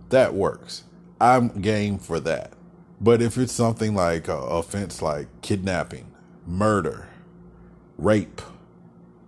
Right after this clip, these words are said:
uh, you know, child and, like, like, something that where you could hurt a child or endanger a child. Like, yeah,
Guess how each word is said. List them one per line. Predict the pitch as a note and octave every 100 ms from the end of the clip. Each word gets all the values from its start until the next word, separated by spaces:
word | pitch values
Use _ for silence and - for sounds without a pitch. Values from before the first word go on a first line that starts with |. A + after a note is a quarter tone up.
| - _ - - -
uh, | D2 D2+ D2 C#2 C#2 - - - - - -
you | D2
know, | C#2 C#2 G#1 -
child | - G2+ G2+ G#2
and, | F#2+ F#2
like, | E2+ D#2 C2 - - - - - - -
like, | - C2+
something | - G#2 G2+ F#2+ F2+
that | E2+ E2+
where | E2+
you | E2+
could | D#2+ D2+
hurt | - G#2 F#2
a |
child | D#2+ - G2 F#2 E2
or | D2+
endanger | D#2 D#2 F#2 F#2+ E2+ E2
a |
child. | D#2 F#2+ D2 A#1 G1+ - - - - - - _ - -
Like, | D#2+ C#2+ A#1 - - -
yeah, | A2 E2+